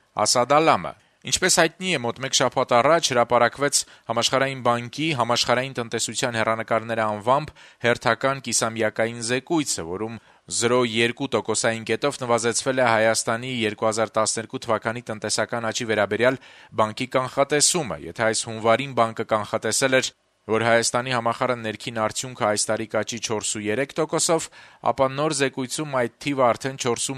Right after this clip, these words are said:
մեկ տոկոս է, և Հայաստանը միակ երկիրն է տարածաշրջանում, որի տնտեսական աճի կանխատեսում Համաշխարհային բանկի կողմից նվազեցվել է։ Ազատություն ռադիոկայանի հարցին, թե ինչու է նվազեցվել միայն Հայաստանի տնտեսական աճի կանխատեսումը,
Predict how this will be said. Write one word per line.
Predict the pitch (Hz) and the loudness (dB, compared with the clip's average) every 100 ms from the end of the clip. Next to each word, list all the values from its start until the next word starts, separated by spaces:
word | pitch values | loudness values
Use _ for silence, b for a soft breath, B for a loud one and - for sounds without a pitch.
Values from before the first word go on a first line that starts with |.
| 120 | -2
մեկ | 107 - 135 | -4 -2 -2
տոկոս | 135 170 135 - | 0 2 2 2
է, | 85 - b b 104 | -4 -10 b b -4
և | 98 | 2
Հայաստանը | 113 120 - 151 156 151 | 4 4 2 -2 -4 -2
միակ | 175 175 113 | 0 2 0
երկիրն | 95 - 92 92 | -4 -6 -10 -10
է | 85 | -4
տարածաշրջանում, | 92 92 98 - 98 92 101 139 131 | -2 -2 -4 -4 -4 -4 -6 -4 -4
որի | 110 107 | -4 -4
տնտեսական | 107 104 - 107 113 104 | -8 -4 -4 -4 -4 -6
աճի | - - | -8 -8
կանխատեսում | 104 - 104 101 - 127 | -8 -6 -6 -6 -6 -4
Համաշխարհային | 107 101 - 104 107 107 | -2 -2 -4 -4 -6 -4
բանկի | 101 101 113 | -6 -6 -6
կողմից | 101 98 113 - | -4 -4 -6 -4
նվազեցվել | 117 127 151 - 165 107 | -2 -2 -2 0 2 2
է։ | 80 - B B B B - 131 | 0 -6 B B B B 0 2
Ազատություն | 156 170 196 170 | 2 0 -2 2
ռադիոկայանի | 156 165 170 160 160 135 | 2 4 2 2 4 6
հարցին, | 135 - 175 151 - | 6 4 -6 -8 -6
թե | 101 | -6
ինչու | 107 - 180 | -6 0 2
է | 139 | 2
նվազեցվել | 104 101 98 92 107 95 98 | 2 2 0 -4 -6 -6 -4
միայն | 98 95 95 | -4 -2 -2
Հայաստանի | 98 95 - 123 151 104 | 0 0 -2 -4 -4 -6
տնտեսական | 92 - 95 - 98 | -4 -4 -4 -4 -4
աճի | 92 101 104 | -6 -8 -8
կանխատեսումը, | 95 104 95 98 - 165 170 | -6 -6 -4 -4 -4 -2 -2